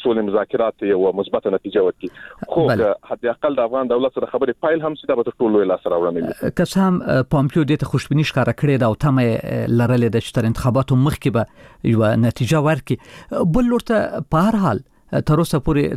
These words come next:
Speaker 2: طالبانو ښکاره څه نه دي ویلي چې په دې خبرو کې څومره پرمختګ شوی دی او یا د دوی څومره پرمختګ ته، اه، تمه لري. لیکن د افغانستان ولسمشر پاکستان ته تللی دی او له پاکستانه یې هم دا هیله کړې ده چې د سولې په خبرو کې،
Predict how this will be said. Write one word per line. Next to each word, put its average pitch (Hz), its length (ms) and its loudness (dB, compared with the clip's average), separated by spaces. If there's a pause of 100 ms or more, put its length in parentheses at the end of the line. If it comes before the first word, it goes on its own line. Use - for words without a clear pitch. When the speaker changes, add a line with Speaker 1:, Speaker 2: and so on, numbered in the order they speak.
Speaker 2:
طالبانو 139 420 2
ښکاره 131 280 0
څه - 140 -4
نه 143 120 2
دي 156 100 0
ویلي 123 320 2
چې - 360 -4 (100)
په - 360 -2
دې 127 140 2
خبرو 120 300 2
کې 120 160 -2
څومره 120 260 2
پرمختګ 117 500 -2
شوی 139 260 2
دی 123 120 2
او 117 140 2
یا 127 180 4
د 131 100 0 (120)
دوی 135 80 4 (100)
څومره 139 180 0 (100)
پرمختګ 110 420 -2 (120)
ته، 131 100 2
اه، - 540 -4 (120)
تمه 180 240 2
لري. 123 180 0 (320)
لیکن 165 200 0
د - 100 4
افغانستان 277 400 0
ولسمشر 214 600 0
پاکستان 127 500 -2
ته 120 140 -2
تللی 98 220 0
دی 101 120 0
او 110 120 2
له 120 120 0
پاکستانه 185 540 0
یې 165 80 2
هم 180 120 0 (400)
دا 151 100 2
هیله 147 220 2
کړې 147 220 2
ده 127 60 2
چې - 180 -6
د 113 120 0
سولې 127 240 2
په - 100 -6
خبرو 123 280 2
کې، 120 120 0